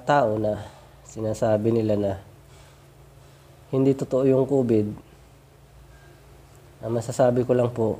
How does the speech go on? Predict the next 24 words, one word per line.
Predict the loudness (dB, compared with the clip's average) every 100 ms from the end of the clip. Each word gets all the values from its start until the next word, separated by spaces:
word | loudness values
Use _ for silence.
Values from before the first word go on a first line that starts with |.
| -10 -14 -4
<clears throat> | 2 2 0 -6 -18 -20 -20 -20 -20 -20 -20 -20 -20 -20 -20 -20 -20 -14 -10
ito | -10
po | 2 4
ay | 4
base | 4 2 2
po | -4 -6
sa | -2 0 2 0
aking | -2 -4
karanasan, | -4 -2 -2 -2
ano | -2 -2
po, | -4 -8 -10 -20 -20 -20 -20 -20 -20 -20 -20 -20 -20 -20 -20 -20 -20 -12
ay | -6 -4 -2 -4 -8 -14 -20 -20 -20 -20 -20 -20 -20 -20 -20 -20 -20 -20 -20 -20 -20 -20 -4
totoo | 2 4 4
po | 4 0
yung | 0 0
covid. | -2 0 0 -2 -6 -16 -20 -20 -20 -20 -20 -20 -20 -20 -20 -20 -20 -20 -20 -20 -20 -20 -20 -10
Nawalan | 0 4 4 4
kami | 2 2 2
ng | 0
pangamoy, | 0 2 2 2 0 -4 -14 -20 -20 -20 -20 -20 -20 -12
nawalan | -2 0 2
kami | 2 2
ng | 2
panlasa. | 0 0 2 2 0 -4